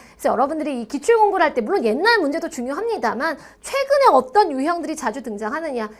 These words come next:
이비에스에 어떤 유형들이 들어있었고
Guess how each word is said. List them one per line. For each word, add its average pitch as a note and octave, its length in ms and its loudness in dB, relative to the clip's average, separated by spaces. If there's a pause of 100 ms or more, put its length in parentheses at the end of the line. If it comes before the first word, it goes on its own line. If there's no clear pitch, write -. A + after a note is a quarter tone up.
(140)
이비에스에 D#4 520 0
어떤 B3 360 0
유형들이 B3 380 -6
들어있었고 A#3 720 -6